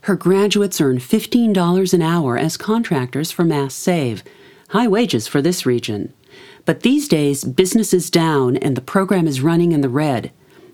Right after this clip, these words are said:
That's unfortunate in a city with over seventy-five percent youth unemployment, and Youth Build is likely to cut this program. But Ken Ramus of New Bedford Energy Now is upbeat.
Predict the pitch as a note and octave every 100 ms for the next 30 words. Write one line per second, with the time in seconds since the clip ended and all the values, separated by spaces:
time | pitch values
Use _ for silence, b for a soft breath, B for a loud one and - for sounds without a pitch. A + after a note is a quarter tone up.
0 | B - E3+ G#3 G3 E3 - E3+ F3 D#3+
1 | B2+ - D#3 C#3 C3+ F#3 F#3 F3 D#3 D3+
2 | D3+ C#3+ - E3+ F3+ F3 E3+ E3 E3 -
3 | D#3+ E3 D#3 E3 E3+ D#3+ D#3 D#3 - E3+
4 | G3 F#3+ B B B B - C#3+ F#3 B3+
5 | C#4 C#4+ F#3+ D#3 D#3 F3 G#3 G#3+ F#3+ F#3
6 | D3 - - C3 B2+ B2 A2 - - _
7 | _ _ _ B B B B G3+ - C4
8 | E4 A#3 G#3 E3+ F#3 - - D3 D#3 F#3
9 | F#3 G#3 F3+ E3 D#3+ D#3+ D3 E3 E3 B2
10 | E3+ G3+ - E3+ F2+